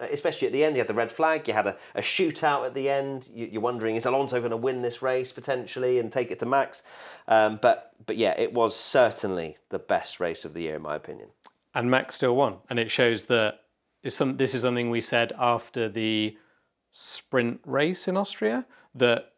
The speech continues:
Speaker 2: don't get me wrong, um, you know,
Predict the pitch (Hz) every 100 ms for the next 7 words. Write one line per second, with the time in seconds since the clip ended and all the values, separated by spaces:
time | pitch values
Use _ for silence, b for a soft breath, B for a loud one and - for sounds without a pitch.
0 | _ - 160 127 117 113 117 120 156 _
1 | _ _ _ 127 110 107 104 104 104 _
2 | - 113 107 120